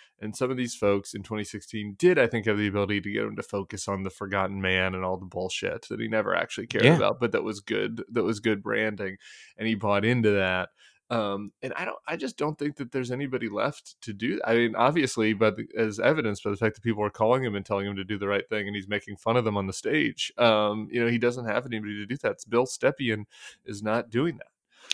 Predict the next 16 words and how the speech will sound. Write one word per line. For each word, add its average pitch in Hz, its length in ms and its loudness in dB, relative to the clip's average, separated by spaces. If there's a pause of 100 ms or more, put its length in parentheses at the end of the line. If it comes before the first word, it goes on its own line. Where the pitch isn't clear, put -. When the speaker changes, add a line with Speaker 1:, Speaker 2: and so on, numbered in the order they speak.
(140)
Speaker 2:
No, 117 200 12
Speaker 1:
Um, 101 80 8
Speaker 2:
he's, 101 280 4
he, 156 140 8
he, 131 280 6
he's 117 260 4
just, 101 360 6
he's 110 200 0
trying 101 180 8
to 92 80 4
just 95 280 -2
plug 104 260 8
the 92 80 6
holes 95 420 6
in 90 140 4
the 85 260 4